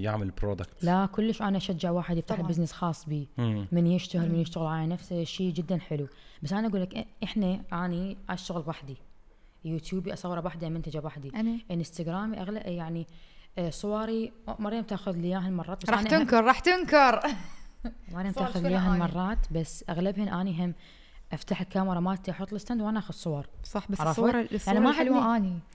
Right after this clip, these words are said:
Speaker 2: صح، صح، أكيد.
Speaker 3: وب-، منشن.
Speaker 2: أح-،
Speaker 1: ليه عم،
Speaker 2: أحلى
Speaker 1: ليه عم، ليه عم
Speaker 2: صور،
Speaker 1: تبري منها هلا، هلا؟
Speaker 2: أحلى صور
Speaker 1: هلا
Speaker 2: مريم
Speaker 1: نشاهدك.
Speaker 2: تاخذ لي إياها
Speaker 1: <laughs>
Speaker 2: هي مريم،
Speaker 1: مم.
Speaker 2: أحلى صور تاخذ لي إياها.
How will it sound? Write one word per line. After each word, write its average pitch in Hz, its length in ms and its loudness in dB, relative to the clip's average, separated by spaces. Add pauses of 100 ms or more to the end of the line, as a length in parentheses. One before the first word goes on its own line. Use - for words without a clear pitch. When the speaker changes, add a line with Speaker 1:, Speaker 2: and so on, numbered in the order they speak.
Speaker 2:
صح، - 220 -6
صح، 190 200 -6
أكيد. - 300 -8
Speaker 3:
وب-، 214 280 -2
منشن. 220 380 0
Speaker 2:
أح-، 170 160 -2
Speaker 1:
ليه 143 80 6
عم، 156 140 4
Speaker 2:
أحلى - 20 0
Speaker 1:
ليه 123 40 6
عم، 131 60 8
ليه 139 60 6
عم 151 120 8
Speaker 2:
صور، 139 320 4
Speaker 1:
تبري 139 300 2
منها 127 320 0
هلا، 113 300 -4
هلا؟ 123 240 0
Speaker 2:
أحلى 220 220 2
صور 220 160 0
Speaker 1:
هلا 214 80 4
Speaker 2:
مريم 214 120 6
Speaker 1:
نشاهدك. - 220 6
Speaker 2:
تاخذ 110 140 4
لي 190 140 4
إياها - 480 0
Speaker 1:
<laughs> - 60 -6
Speaker 2:
هي 165 440 2
مريم، 143 380 0
Speaker 1:
مم. 175 80 -8
Speaker 2:
أحلى 131 180 -6
صور 143 220 -6
تاخذ 147 260 -6
لي 139 80 -4
إياها. 139 260 -4